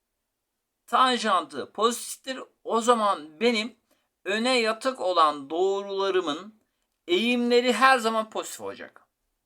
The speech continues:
Tanjant geniş açılarda negatiftir. O zaman arkaya yatık olan doğrularımın eğimleri her zaman negatif olacak. Peki değerini nasıl bulacağız?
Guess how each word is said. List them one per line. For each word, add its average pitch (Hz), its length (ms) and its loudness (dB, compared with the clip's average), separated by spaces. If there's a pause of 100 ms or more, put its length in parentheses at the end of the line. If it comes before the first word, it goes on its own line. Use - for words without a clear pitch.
(920)
Tanjant 254 640 4 (220)
geniş 247 320 -4
açılarda 156 760 0 (140)
negatiftir. 220 1040 -4 (920)
O 202 140 -2
zaman 247 580 2
arkaya 220 640 4
yatık 233 440 -4
olan 156 500 2
doğrularımın 170 880 -2 (800)
eğimleri 240 880 2
her 247 320 4
zaman 226 480 0
negatif 196 380 -4
olacak. 107 400 -12 (720)
Peki 240 340 -4
değerini 269 400 8
nasıl 240 220 0
bulacağız? 208 480 -4